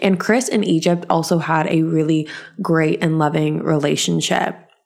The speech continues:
In this blended family, it resulted in Egypt having multiple siblings. She had brothers, she had sisters, and everyone described her as someone that once you met her, you personally became a better person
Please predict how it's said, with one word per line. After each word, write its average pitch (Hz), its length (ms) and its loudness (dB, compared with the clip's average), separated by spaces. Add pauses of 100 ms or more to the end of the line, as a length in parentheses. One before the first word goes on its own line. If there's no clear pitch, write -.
(400)
In 233 180 4
this 269 160 0
blended 180 400 2
family, 160 640 0
it 175 60 0
resulted 165 500 0
in 165 140 0
Egypt 156 300 -2
having 160 300 0
multiple 156 440 0
siblings. 160 500 -2
She - 160 -6
had 165 220 -4
brothers, 214 600 0
she 165 180 -2
had 147 200 -2
sisters, 185 760 0 (340)
and 185 320 2
everyone 269 400 2
described 170 560 0
her 165 420 0
as 160 440 0
someone 165 840 0
that 151 380 0
once 214 360 0
you 254 180 2
met 165 260 2
her, 175 420 2 (280)
you 190 220 4
personally 180 760 0
became 170 400 0
a 151 80 2
better 156 340 -2
person 151 680 -2